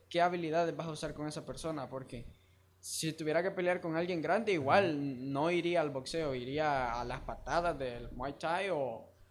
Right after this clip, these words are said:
Speaker 1: o al Jiu-Jitsu, si, si se puede.
Speaker 2: Puya, qué genial, la neta, que estás aprendiendo, ah, o sea, un montón de ondas. Lo, yo no me veo, la verdad, en esa posición, como te digo, quizá, o sea, me gusta ver,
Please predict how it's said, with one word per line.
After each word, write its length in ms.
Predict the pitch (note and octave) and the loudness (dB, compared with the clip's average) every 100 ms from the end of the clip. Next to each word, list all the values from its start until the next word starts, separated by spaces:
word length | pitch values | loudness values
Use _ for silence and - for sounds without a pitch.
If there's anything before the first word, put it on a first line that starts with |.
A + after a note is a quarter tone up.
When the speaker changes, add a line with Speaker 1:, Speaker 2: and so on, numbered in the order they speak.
| - - - | -16 -14 -10
Speaker 1:
o 400 | B2 A#2+ A#2 A#2 | -6 -4 -2 -4
al 200 | A#2 A2 | -4 -8
Jiu-Jitsu, 540 | A#2+ C#3+ D#3+ - A#2+ | -6 -2 -2 -4 -10
si, 160 | - - | -10 -12
si 340 | - - C#3 | -12 -8 -8
se 120 | A#2+ | -8
puede. 400 | - C3+ D3 A#2 - - - - - | -6 -4 -4 -4 -14 -20 -20 -20 -2
Speaker 2:
Puya, 200 | C3+ C3 | 2 2
qué 100 | A#2+ | 0
genial, 340 | A#2+ A2+ B2+ | -2 0 0
la 60 | A#2 | 0
neta, 280 | G#2+ A#2+ G#2+ | -2 -4 -4
que 80 | G#2 | -4
estás 260 | - G#2+ | -4 -4
aprendiendo, 480 | - A2 A2 A2 - - _ | -4 -8 -6 -8 -10 -18 _
ah, 120 | - - | -14 -10
o 100 | G#2+ | -10
sea, 120 | A2 | -8
un 60 | G#2+ | -10
montón 280 | G#2 A2 | -8 -8
de 140 | G#2+ G2 | -6 -8
ondas. 480 | G#2 A2 G#2 - - - | -8 -8 -10 -14 -20 -10
Lo, 200 | B2 C3 D3+ C#3 | -2 0 0 4
yo 160 | E3+ | 4
no 100 | A3+ | 6
me 140 | G#3+ E3+ | 2 4
veo, 240 | F#3+ E3 | 6 6
la 140 | C3 | 6
verdad, 260 | A2+ A2 B2+ | 2 0 -2
en 80 | A#2+ | -4
esa 220 | A#2+ A#2+ | -6 -8
posición, 400 | A2+ A2 B2 B2+ | -10 -6 -4 -2
como 180 | A#2+ A2+ | -4 -2
te 80 | C3 | 0
digo, 140 | A#2+ | 0
quizá, 320 | C3 D#3 D3 | -2 0 0
o 60 | C#3 | 0
sea, 120 | B2+ | 0
me 140 | B2 B2 | 2 2
gusta 300 | C#3+ - D3 | 0 2 2
ver, 340 | D3+ E3 | 4 2